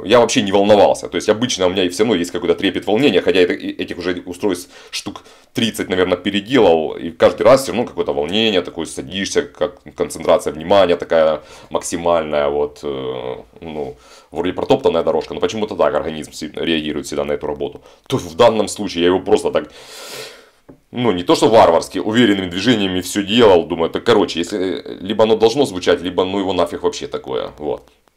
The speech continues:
И, в общем, получилось, на ночь глядя, я его там пропаял, сделал, собрал, не, не стал слушать. Кстати, тоже кабели питания я укоротил в, в два раза, потому что, блин, ну такая мощность, и так, такие стыдные кабели на батарею ставят, ну просто пипец. Ну,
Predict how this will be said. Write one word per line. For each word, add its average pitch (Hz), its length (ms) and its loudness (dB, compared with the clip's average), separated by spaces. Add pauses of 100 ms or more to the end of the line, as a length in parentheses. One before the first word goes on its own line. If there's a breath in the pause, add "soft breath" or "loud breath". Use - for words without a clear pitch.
(540)
И, 95 400 0
в 85 340 -4
общем, 104 200 -4
получилось, 110 640 2
на 98 140 4
ночь 85 160 0
глядя, 87 260 2
я 82 80 4
его 85 160 4
там 85 160 -4
пропаял, 92 500 4
сделал, 92 400 2
собрал, 104 460 2 (400 loud breath)
не, 95 220 -6
не 90 120 -6
стал 90 220 0
слушать. - 320 -4
Кстати, - 240 -2
тоже 90 300 -2
кабели 95 520 0 (380 loud breath)
питания 82 360 0
я 78 80 -2
укоротил 87 440 0
в, 71 300 -10
в 73 140 -12
два 87 460 4
раза, 90 460 4
потому 92 360 -4
что, - 140 -8
блин, 92 240 -6
ну 82 80 -4
такая 120 260 -4
мощность, 131 420 -6
и - 40 -14
так, - 160 -14 (440)
такие - 240 -12
стыдные 107 420 -6
кабели 90 360 2
на 85 100 -2
батарею 85 460 -2
ставят, 76 320 -2
ну 104 60 -12
просто 135 280 -4
пипец. - 440 -14
Ну, - 540 -10